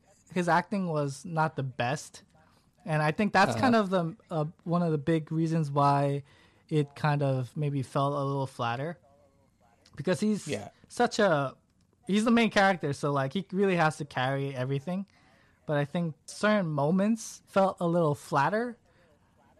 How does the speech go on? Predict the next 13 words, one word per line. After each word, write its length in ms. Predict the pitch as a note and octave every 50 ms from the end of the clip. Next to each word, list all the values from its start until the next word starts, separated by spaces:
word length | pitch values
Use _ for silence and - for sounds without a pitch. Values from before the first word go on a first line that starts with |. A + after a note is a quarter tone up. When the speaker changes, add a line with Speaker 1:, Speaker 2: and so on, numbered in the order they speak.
| _ _ _ -
Speaker 2:
Mm. 260 | C#3 C3+ B2+ A#2 G#2+ -
Speaker 1:
because 380 | G3+ - - A3+ G#3 F#3 F#3+ -
of 200 | - F#3+ F#3 E3+
the 80 | F3
overall 600 | D#3+ F3+ F3+ F3+ E3+ F3+ F#3 F3 E3 E3 E3 D#3+ C#3+
way 200 | D3+ D3+ D#3 D3+
that 180 | D3+ D3 C#3+
he 380 | - E3 D3 C#3+ C#3 C3+ C3 -
kind 200 | - - C#3+ C3+
of 240 | B2+ B2 A#2+ - _
played 240 | - - D3 D3 D3
the 80 | D#3 C#3+
character. 500 | - - D#3+ D#3+ E3 - - G3 G#3